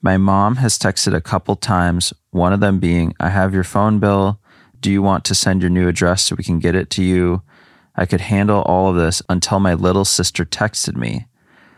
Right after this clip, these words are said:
She said that my dad took the photo of me asking them to adopt me off the wall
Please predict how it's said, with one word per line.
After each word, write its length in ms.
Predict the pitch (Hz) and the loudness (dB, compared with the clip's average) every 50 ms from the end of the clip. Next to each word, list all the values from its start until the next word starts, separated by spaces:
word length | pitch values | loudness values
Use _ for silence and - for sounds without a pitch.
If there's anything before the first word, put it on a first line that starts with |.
| _ _ _ _ - | _ _ _ _ -8
She 160 | - - - | -4 -2 -2
said 240 | 101 - 123 110 110 | 0 2 2 2 2
that 240 | 110 113 107 101 - | 2 2 2 0 0
my 120 | - 90 87 | 0 -2 -2
dad 480 | 92 95 - 98 92 95 98 107 120 | -2 0 0 0 2 2 2 0 -2
took 180 | - - 113 - | -4 -6 -4 -2
the 80 | - 101 | -4 -4
photo 300 | - - 101 98 98 90 | -2 0 0 2 2 2
of 100 | 85 87 | 2 0
me 300 | 92 90 92 92 87 - | 0 2 2 0 0 0
asking 440 | - 85 87 92 - - - 110 107 | 0 0 0 0 -2 -2 -2 0 0
them 140 | 104 95 95 | 0 0 0
to 140 | 92 - 95 | 0 0 0
adopt 340 | 92 85 - 87 85 - - | 0 0 2 0 0 0 0
me 240 | - 82 78 73 78 - _ | 0 -2 -2 -2 -4 -4 _
off 300 | - 85 85 87 - - | 0 0 0 0 -2 -4
the 100 | - 98 | -4 -4
wall 560 | 90 95 92 90 87 82 76 69 71 85 92 | -2 0 0 0 2 2 0 0 -2 -4 -6